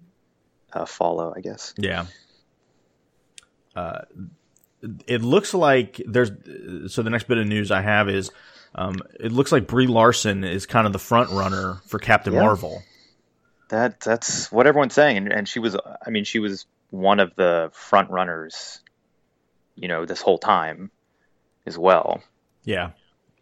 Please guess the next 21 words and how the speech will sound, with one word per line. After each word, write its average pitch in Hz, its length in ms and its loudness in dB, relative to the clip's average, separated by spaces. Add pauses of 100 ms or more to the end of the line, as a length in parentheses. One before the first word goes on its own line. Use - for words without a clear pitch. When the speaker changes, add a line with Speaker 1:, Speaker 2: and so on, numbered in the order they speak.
Speaker 1:
So, 85 460 0
um, 82 460 -8 (120)
Speaker 2:
What 147 100 0
do 165 60 4
you 170 80 2
think? 90 280 -4
What 120 100 0
do 139 40 2
you, 127 140 0
what 135 60 0
do 131 60 -4
you 120 60 -4
think 113 200 -4
of, 120 80 6
Speaker 1:
I, 226 500 4
Speaker 2:
of 104 140 -6
that 101 200 2
Speaker 1:
I, - 40 -14
Speaker 2:
selection? 95 720 -6 (200)
Speaker 1:
the 139 240 -10
only, 180 720 -8